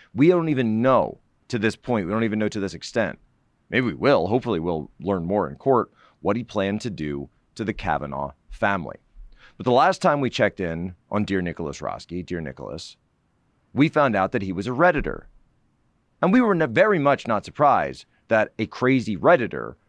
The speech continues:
was trying to kill a Supreme Court justice. The guy was actually Googling things like, if you remember, how to be stealthy, assassin skills, and what is best place to stab a guy.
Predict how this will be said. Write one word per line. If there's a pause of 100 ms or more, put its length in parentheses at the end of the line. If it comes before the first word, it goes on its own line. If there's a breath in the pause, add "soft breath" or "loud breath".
was
trying
to
kill
a
Supreme
Court
justice. (380)
The
guy
was
actually
Googling
things
like, (160)
if
you
remember, (440 soft breath)
how
to
be
stealthy, (640)
assassin
skills, (280)
and (800)
what
is
best
place (160)
to
stab
a
guy.